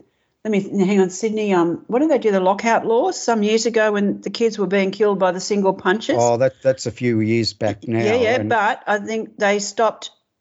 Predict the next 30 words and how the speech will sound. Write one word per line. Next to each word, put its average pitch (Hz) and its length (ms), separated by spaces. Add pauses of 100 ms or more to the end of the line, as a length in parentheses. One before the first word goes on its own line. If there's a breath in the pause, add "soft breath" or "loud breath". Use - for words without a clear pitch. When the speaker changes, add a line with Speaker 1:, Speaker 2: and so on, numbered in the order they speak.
(300)
Speaker 1:
alcohol 208 440
being 202 200
served 208 400
after 190 240
one 208 180
o'clock 196 320
in 196 100
the 185 80
morning. 208 580 (180 loud breath)
Speaker 2:
Yeah, 104 140
they 107 140
locked 127 200
Speaker 1:
And 208 100
Speaker 2:
out 113 140
Speaker 1:
s-, - 140
Speaker 2:
King's 120 340
Cross. 104 280
Speaker 1:
they 208 80
locked 214 260
out 214 200
King's 214 260
Cross 208 320
and 202 80
s-, - 120
finally 220 400
the 185 100
residents 202 460
could 202 180
feel 214 200
safe. 233 500